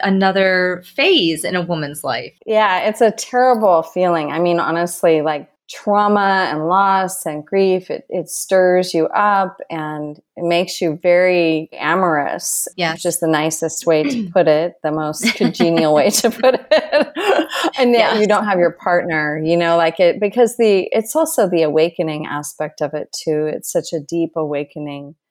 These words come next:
Speaker 2: It awakens all your senses, you know, every, every emotion that was ever potentially,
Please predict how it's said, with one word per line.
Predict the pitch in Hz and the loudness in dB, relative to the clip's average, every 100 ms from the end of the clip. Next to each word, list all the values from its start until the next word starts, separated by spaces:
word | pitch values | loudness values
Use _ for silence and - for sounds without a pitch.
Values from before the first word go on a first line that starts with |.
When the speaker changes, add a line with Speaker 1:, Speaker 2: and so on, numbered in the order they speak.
| - | -10
Speaker 2:
It | 143 | -2
awakens | 160 160 180 180 175 160 156 | 0 2 2 0 -2 -2 -4
all | - 160 160 | 0 2 2
your | 156 147 | 0 -2
senses, | - 135 135 - 139 127 127 - | -6 -6 -6 -6 -6 -6 -8 -8
you | 151 | -8
know, | 139 - | -8 -6
every, | - 143 151 143 139 98 - - | -6 -2 -2 -2 -4 -8 -14 -4
every | 180 165 160 151 - | -2 2 0 0 -2
emotion | 151 147 151 - 156 147 | -4 -6 -6 -8 -8 -4
that | 151 | -4
was | 156 143 | -4 -4
ever | 147 156 151 147 147 - - | -6 -2 -4 -4 -6 -14 -10
potentially, | 170 160 - 185 180 - 160 151 147 147 147 | -10 -8 -8 -8 -6 -4 -2 0 -2 -4 -8